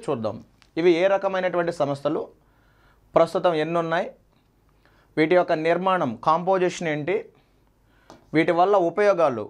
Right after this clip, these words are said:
what is the benefits of zonal councils, అదేవిధంగా వీటి మీద ఏ రకమైనటువంటి క్వశ్చన్స్ ఫ్రేమ్ చేస్తా ఉన్నారు, యూపీఎస్సీ కానీ, ఏపీపీఎస్సీ కానీ, టీఎస్పీఎస్సీ కానీ అనేటువంటి దాన్ని చూద్దాం.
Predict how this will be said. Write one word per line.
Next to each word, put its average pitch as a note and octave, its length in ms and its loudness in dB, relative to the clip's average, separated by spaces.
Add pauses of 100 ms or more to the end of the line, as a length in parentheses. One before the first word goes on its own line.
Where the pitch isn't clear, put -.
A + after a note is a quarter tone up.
what D#3 220 2
is F3 120 -6
the F3 120 4
benefits D#3 360 -4 (100)
of D#3 80 0 (120)
zonal D#3 300 0
councils, D3 440 -4 (800)
అదేవిధంగా E3 520 0 (920)
వీటి D#3+ 240 0
మీద G#3+ 120 0 (140)
ఏ - 100 2
రకమైనటువంటి F3 720 -2
క్వశ్చన్స్ D3+ 380 -4 (160)
ఫ్రేమ్ E3+ 260 -2
చేస్తా D3 360 2
ఉన్నారు, D3+ 320 0
యూపీఎస్సీ D#3 580 -2
కానీ, D3+ 160 0 (140)
ఏపీపీఎస్సీ D3 640 -2
కానీ, D#3 240 0
టీఎస్పీఎస్సీ D3 720 -2
కానీ C3+ 180 0
అనేటువంటి B2+ 400 -4
దాన్ని F#3+ 240 -2
చూద్దాం. G#2 280 -4